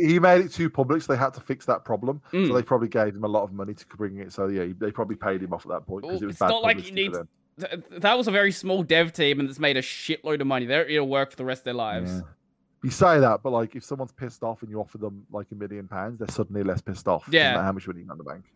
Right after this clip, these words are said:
Speaker 2: So how much did
Speaker 1: Yeah.
Speaker 2: Terraria make? I think I looked this up a while
Speaker 1: Sold,
Speaker 2: back.
Speaker 1: like, a billion copies, didn't it? Did it sell, like, a billion copies recently?
Speaker 2: Uh, probably. Uh... No, I think you think of Minecraft. Uh,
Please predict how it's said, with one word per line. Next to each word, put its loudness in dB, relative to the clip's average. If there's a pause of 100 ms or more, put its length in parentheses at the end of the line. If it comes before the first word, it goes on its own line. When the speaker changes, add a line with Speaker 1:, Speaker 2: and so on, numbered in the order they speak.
(100)
Speaker 2:
So -16
how -2
much -12
did -2
Speaker 1:
Yeah. -16
Speaker 2:
Terraria -4
make? -10
I -8
think -8
I -8
looked -8
this -12
up -8
a -16
while -8
Speaker 1:
Sold, 6
Speaker 2:
back. 4
Speaker 1:
like, 4
a 2
billion 6
copies, 2
didn't -8
it? -10
Did -14
it -12
sell, 2
like, -2
a -4
billion -2
copies -6
recently? -18 (180)
Speaker 2:
Uh, -16 (540)
probably. -2 (420)
Uh... 4 (920)
No, 0
I 4
think -2
you 0
think -2
of -2
Minecraft. -6 (2000)
Uh, 2